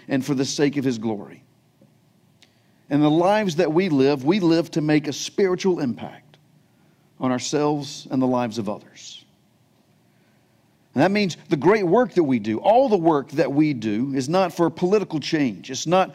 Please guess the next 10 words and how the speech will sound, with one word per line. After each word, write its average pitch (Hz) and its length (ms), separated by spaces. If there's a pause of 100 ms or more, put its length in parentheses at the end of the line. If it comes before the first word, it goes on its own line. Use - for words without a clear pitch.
(120)
for 175 140
social 226 520
change. 104 680 (1400)
What 156 160
we're 180 160
working 151 380
for 107 480 (1200)
is 120 100
spiritual 120 420
change. - 560